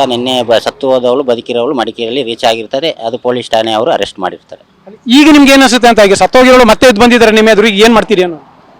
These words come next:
Speaker 1: ಈಗ ತಾನೇ ನಾವೇನು ಮಾಡೋಕ್ಕಾಯ್ತದೆ, ಇದೆಲ್ಲ ಒಂದು ಸಾಧಾರಣ ವಿಷಯ ಅಲ್ಲ, ಹಿಂಗೆಲ್ಲ ಆಗೋದು. ದೇವ್ರು ದೊಡ್ಡವನು,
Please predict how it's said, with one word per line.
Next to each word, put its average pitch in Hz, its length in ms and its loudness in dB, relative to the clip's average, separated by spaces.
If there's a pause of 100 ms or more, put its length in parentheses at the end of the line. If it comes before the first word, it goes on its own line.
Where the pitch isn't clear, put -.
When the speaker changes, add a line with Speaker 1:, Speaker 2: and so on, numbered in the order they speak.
(400)
Speaker 1:
ಈಗ 131 220 -10
ತಾನೇ 135 280 -4
ನಾವೇನು 135 420 -2
ಮಾಡೋಕ್ಕಾಯ್ತದೆ, 120 520 -2
ಇದೆಲ್ಲ 123 220 -2
ಒಂದು 123 220 -4
ಸಾಧಾರಣ 120 400 0 (100)
ವಿಷಯ 113 220 -8
ಅಲ್ಲ, 107 220 -4 (220)
ಹಿಂಗೆಲ್ಲ 117 260 -4
ಆಗೋದು. 107 360 0 (1040)
ದೇವ್ರು 113 280 -4
ದೊಡ್ಡವನು, 107 460 -4